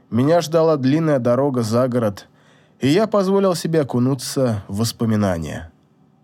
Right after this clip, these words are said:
Лара. Эта женщина стала моим проклятием много лет назад. Я насмехался над теми, кто верил в любовь, а сам, как мальчишка, пропал с первого взгляда, с первой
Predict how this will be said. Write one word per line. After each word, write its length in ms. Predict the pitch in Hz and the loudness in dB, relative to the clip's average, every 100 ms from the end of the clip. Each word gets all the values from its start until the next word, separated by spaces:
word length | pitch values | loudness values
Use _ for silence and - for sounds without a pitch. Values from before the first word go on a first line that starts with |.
| _ | _
Лара. 640 | 85 87 82 82 73 82 - _ _ _ _ _ _ - | -6 -2 -2 -2 -6 -12 -16 _ _ _ _ _ _ -6
Эта 260 | 110 143 | -4 -2
женщина 480 | 131 160 160 - 151 | 0 0 0 0 -2
стала 380 | 139 - 151 143 | -2 0 2 2
моим 300 | 143 135 123 | 0 0 0
проклятием 640 | 123 123 123 127 135 127 120 | 0 -2 0 0 0 0 0
много 380 | 117 120 107 | 2 0 0
лет 280 | 113 110 107 | 0 0 -2
назад. 520 | 104 98 95 85 80 - _ _ _ _ _ _ | -4 -2 -2 -2 -6 -20 _ _ _ _ _ _
Я 380 | - 110 139 170 | -2 2 4 2
насмехался 800 | 175 165 170 165 180 175 160 - | 2 -2 -4 0 2 2 2 0
над 220 | 151 135 | 0 0
теми, 260 | - 156 147 | 0 0 0
кто 220 | - 139 | -2 -2
верил 340 | 117 131 123 | 0 0 0
в 100 | 117 | 0
любовь, 560 | 107 107 107 117 92 - _ _ - - - | -2 0 0 0 -4 -12 _ _ -20 -20 -4
а 120 | 139 | -2
сам, 360 | 147 - 208 190 | 0 2 0 2
как 200 | 190 175 | -2 -2
мальчишка, 640 | 175 165 - 196 190 - | 0 0 0 -2 -2 -2
пропал 560 | 151 147 135 123 147 139 | -4 0 -2 0 0 0
с 80 | 123 | -2
первого 400 | - 131 123 113 | -4 -2 0 0
взгляда, 500 | 98 104 107 104 95 | -2 -2 0 0 -2
с 120 | 87 | -6
первой 580 | - 127 147 131 131 | -4 0 0 0 0